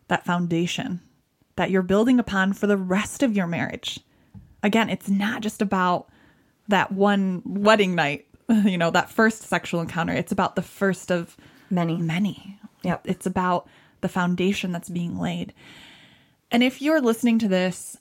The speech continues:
Speaker 1: and you're becoming discouraged because you aren't a virgin, um, let me extend some hope. Amber, Amber did a great job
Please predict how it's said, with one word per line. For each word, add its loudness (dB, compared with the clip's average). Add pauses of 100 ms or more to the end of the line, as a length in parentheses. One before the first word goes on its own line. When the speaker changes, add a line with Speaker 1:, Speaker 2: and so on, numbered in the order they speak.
Speaker 1:
and -2
you're -2
becoming -2
discouraged -6
because -6
you -2
aren't 4
a 2
virgin, -6 (240)
um, -2 (1080)
let 4
me 2
extend -4
some -6
hope. -4
Amber, 0 (460)
Amber 0
did -4
a -4
great -4
job -2